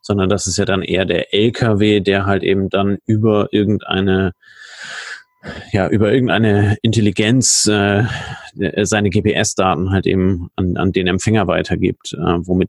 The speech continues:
de-, der dann halt eben ein, ein Ether-Datum oder beziehungsweise ein, ein, ein Ether-Zeitpunkt berechnen kann,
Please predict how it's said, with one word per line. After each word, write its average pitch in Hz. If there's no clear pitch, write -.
de-, -
der 92
dann 98
halt 95
eben 87
ein, 90
ein 90
Ether-Datum 95
oder 82
beziehungsweise 87
ein, 90
ein, -
ein -
Ether-Zeitpunkt 98
berechnen 87
kann, 98